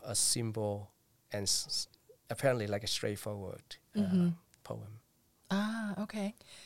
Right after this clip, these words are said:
Speaker 2: So it's a very, um, kind of a distillery, a, a poet, po-, poetic distillery. <laughs>
Speaker 1: Yeah. Yeah, you could say that, yeah.
Speaker 2: <laughs> You have to kind of mull it and
Speaker 1: Yeah.
Speaker 2: see what, what comes out.
Speaker 1: Yeah. Yeah, and, and usually interesting idea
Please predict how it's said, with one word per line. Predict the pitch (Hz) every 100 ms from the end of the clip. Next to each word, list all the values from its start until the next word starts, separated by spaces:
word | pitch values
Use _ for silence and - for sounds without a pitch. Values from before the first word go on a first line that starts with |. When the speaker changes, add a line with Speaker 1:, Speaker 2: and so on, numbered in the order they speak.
| -
Speaker 2:
So | - 196
it's | 190 214
a |
very, | 180 190 190 185 180 170
um, | 156 165
kind | 196
of | 175
a | 151
distillery, | 156 - 180 165 156 143 - -
a, | -
a | 175
poet, | - 233 233 226 220 - -
po-, | - - - _
poetic | - 208 196 202 196
distillery. | 185 - 190 180 220 302 392
<laughs> | -
Speaker 1:
Yeah. | - - - - -
Yeah, | 156 147
you |
could | - -
say | - 113 113
that, | - -
yeah. | 98 101
Speaker 2:
<laughs> |
You | 277 233
have | 240 -
to | 220 311 -
kind | - 214
of | 202
mull | 190 180 190 190
it | 196
and | 208 190
Speaker 1:
Yeah. | 196 208
Speaker 2:
see | 190
what, | 185 175 - - -
what | 202 202
comes | - 202 185
out. | 175 165 175 - - - -
Speaker 1:
Yeah. | - - - - - - - -
Yeah, | 135 135 -
and, | 147 143 151
and | 139
usually | 175 202 165 160 151
interesting | - 165 165 156
idea | 143 143 135 131 120